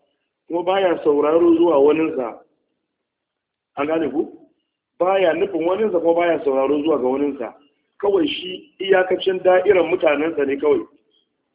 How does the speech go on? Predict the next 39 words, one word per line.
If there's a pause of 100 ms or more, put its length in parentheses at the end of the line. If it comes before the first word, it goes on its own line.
(420)
An
gane
ku? (600)
Wanda
ya
kamata
kullum (460)
a
matsayin,
ko
da
kai
kana
da
awan
sunna
ne, (560)
ka
ringa
sauraron
gaskiya
a
wajen
sauran
mutane. (1120)
Kuma
idan
ya
zamanto (100)
sauran
mutane
suna
da
gaskiya,
ka
yi
riko
da
gaskiyansu.